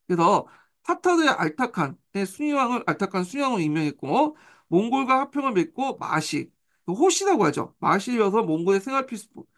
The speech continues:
생활품을 고-, 교육했다. 보통 유목민족하고 농경민족들이 충돌했던 게 뭐냐면 유목민족들이 아쉬워서 그래요. 어, 어, 농경민족은 다 가지고 있거든요. 아쉬울 거 별로 없어.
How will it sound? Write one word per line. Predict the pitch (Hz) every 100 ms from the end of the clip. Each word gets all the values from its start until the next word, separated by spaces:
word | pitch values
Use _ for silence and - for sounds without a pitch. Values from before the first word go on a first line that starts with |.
| _ _
생활품을 | - 185 - 240 240
고-, | 160 -
교육했다. | 175 151 127 - - _ -
보통 | 233 320 202
유목민족하고 | 190 311 349 339 302 277 262
농경민족들이 | 196 165 226 254 247 226 226
충돌했던 | 220 302 311 302 285 254
게 | 226
뭐냐면 | 151 143 190 254 143 _ _ _ -
유목민족들이 | 196 311 339 302 285 269
아쉬워서 | - 147 - 254 190
그래요. | 135 135 - _ _ -
어, | - _ _ _
어, | 151 151
농경민족은 | 185 254 302 285 262 254
다 | -
가지고 | 202 196 214 220
있거든요. | - 147 139 143 - _ -
아쉬울 | 160 180 277
거 | 247
별로 | 180 208
없어. | 139 - 170 -